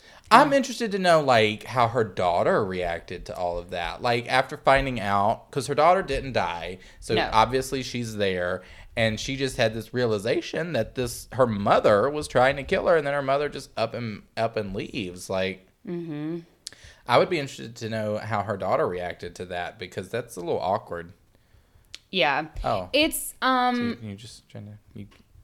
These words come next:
Speaker 2: Huh?
Speaker 1: you tried to kill me?
Speaker 2: Yeah.
Speaker 1: Okay.
Speaker 2: No, her daughter, um, her daughter is just now, I,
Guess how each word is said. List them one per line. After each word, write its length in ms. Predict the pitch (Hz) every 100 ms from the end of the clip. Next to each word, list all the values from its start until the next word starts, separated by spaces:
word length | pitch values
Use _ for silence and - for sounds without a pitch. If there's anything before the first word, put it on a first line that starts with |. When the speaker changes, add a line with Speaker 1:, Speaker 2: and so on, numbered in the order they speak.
| - _ _
Speaker 2:
Huh? 160 | - 214
Speaker 1:
you 60 | 113
tried 200 | - 104
to 40 | 117
kill 140 | 123
me? 120 | 170 - _ _ _ _
Speaker 2:
Yeah. 240 | 151 170 160 -
Speaker 1:
Okay. 260 | 165 110 - - - - - - 330 330 269 240 208
Speaker 2:
No, 420 | 208 208 196 196 202
her 160 | 277
daughter, 560 | 285 294 349 370 349 - 202
um, 560 | 202 190 180 180 180 - _ _ _ - - - - - - - - - _ _ -
her 180 | 285
daughter 600 | 226 254 269 311 302 302 -
is 800 | 196 202 196 190 180 160 - - - - _ _ _ _ _ - 196
just 420 | 185 202 202 -
now, 540 | 180 170 175 170 170
I, 120 | -